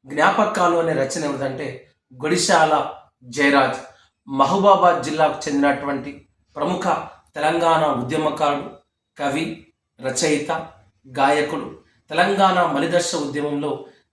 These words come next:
ప్రకృతి కవిగా పేరు పొందినటువంటి వ్యక్తి గుడిశాల జయరాజ్. ఈ గుడిశాల జయరాజ్ యొక్క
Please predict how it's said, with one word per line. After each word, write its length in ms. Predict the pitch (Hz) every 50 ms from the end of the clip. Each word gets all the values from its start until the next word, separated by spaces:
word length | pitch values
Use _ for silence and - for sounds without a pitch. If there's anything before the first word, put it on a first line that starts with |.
| _ _ -
ప్రకృతి 420 | 170 175 170 233 247 - - 240
కవిగా 680 | - - 180 170 170 170 170 151 - - - - - _ _ _ _ -
పేరు 220 | 156 170 180 180
పొందినటువంటి 540 | 185 175 170 160 160 151 - 151 143 139 143
వ్యక్తి 500 | 135 127 - - 170 151 131 - - - - _ _ _ 127 120 135
గుడిశాల 500 | 143 156 - - 175 156 143 135 113 -
జయరాజ్. 380 | 127 131 131 135 147 - - - - - - - - - _ -
ఈ 160 | 131 135 120 120
గుడిశాల 680 | 139 139 151 - - 180 165 156 156 143 135 - - - - - _ _ -
జయరాజ్ 580 | 120 120 135 135 143 147 156 151 143 - 139
యొక్క 480 | 143 135 - - 147 131 120 - -